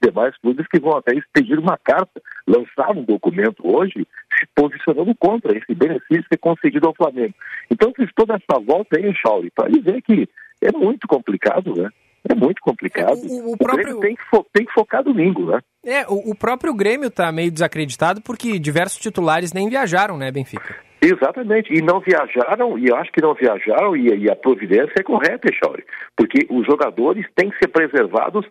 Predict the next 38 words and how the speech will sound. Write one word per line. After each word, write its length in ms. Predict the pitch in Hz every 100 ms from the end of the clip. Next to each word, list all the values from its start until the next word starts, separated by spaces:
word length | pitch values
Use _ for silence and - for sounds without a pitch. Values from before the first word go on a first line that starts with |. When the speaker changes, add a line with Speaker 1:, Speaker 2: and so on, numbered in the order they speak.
| - -
Speaker 1:
para 160 | - 202
o 80 | 180
jogo 280 | 151 185 202
que 140 | -
interessa 580 | 220 220 - 220 - 127
nesse 220 | 113 104
momento. 440 | 101 80 71 - 95
O 40 |
que 140 | -
interessa 400 | 143 185 147 180 220
é 20 |
o 60 | 190
jogo 440 | 147 180 180 151 - - _
contra 300 | - 220 214
o 40 | 113
Flamengo 480 | 117 101 123 143
de 120 | 117 110
novo, 420 | 127 208 143 - - -
mas 180 | 110 123
aí 100 | 131
pelo 220 | - 214 208
Campeonato 600 | 208 208 214 175 190 214
Brasileiro, 640 | - 180 254 190 165 180
né? 120 | 87
O 100 | 80
Grêmio 240 | 80 123 -
tem 120 | 175
que 120 | -
focar 560 | 147 107 - 127 180 - - -
nessa 320 | 190 - 98
sua 160 | - 135
luta 320 | 95 135 123
para 200 | - 117
escapar 440 | 113 - - - 113
da 140 | 101
zona 380 | - 117 113 82 - -
do 300 | 87 151 190
rebaixamento. 1040 | 131 98 98 - 85 87 147 202 127 -